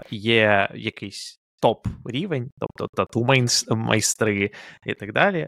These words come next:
е, до якого можна дійти і отримувати дуже хороші гроші.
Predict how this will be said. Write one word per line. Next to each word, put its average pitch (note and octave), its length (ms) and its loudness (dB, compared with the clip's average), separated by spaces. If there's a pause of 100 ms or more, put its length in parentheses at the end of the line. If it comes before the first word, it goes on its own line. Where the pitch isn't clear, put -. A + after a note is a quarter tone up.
(120)
е, G#2 220 4
до A#2+ 180 6
якого B2 280 4
можна A2+ 360 2
дійти G2+ 360 -2
і D#3+ 340 -2
отримувати A#2 680 2 (440)
дуже B2 260 4
хороші - 400 0
гроші. - 300 -10